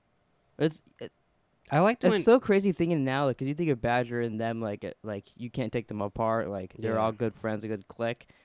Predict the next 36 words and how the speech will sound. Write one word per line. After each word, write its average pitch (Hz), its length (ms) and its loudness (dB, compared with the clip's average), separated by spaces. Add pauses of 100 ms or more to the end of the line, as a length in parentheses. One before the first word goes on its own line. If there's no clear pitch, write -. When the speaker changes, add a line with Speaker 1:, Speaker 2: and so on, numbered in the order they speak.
(260)
Speaker 1:
And 123 120 -4
he 127 80 -2
left 120 200 -4
them 117 80 -4
out 117 80 0
in 107 60 -2
the 98 60 -2
desert 107 180 -2
Speaker 2:
I 143 40 4
Speaker 1:
at 139 60 2
one 120 100 0
Speaker 2:
honestly 113 200 -4
Speaker 1:
point. 107 120 -8
Speaker 2:
felt 101 200 -8
bad 90 200 -8
when 90 80 -10
he 87 60 -12
left 85 220 -12
them 90 120 -14
out 87 160 -12
in 87 100 -16
the 87 60 -14
desert. 85 420 -16 (100)
Speaker 1:
I 147 160 0
didn't. 107 320 -10 (840)
Speaker 2:
I, - 160 -2 (160)
well, 139 180 -10
it's 156 140 -8
funny 185 240 0
'cause 131 140 -4
when 127 160 0
he 113 140 -2 (220)
starts - 260 -4
to - 60 -18
drive 107 200 -4
away, 101 440 -4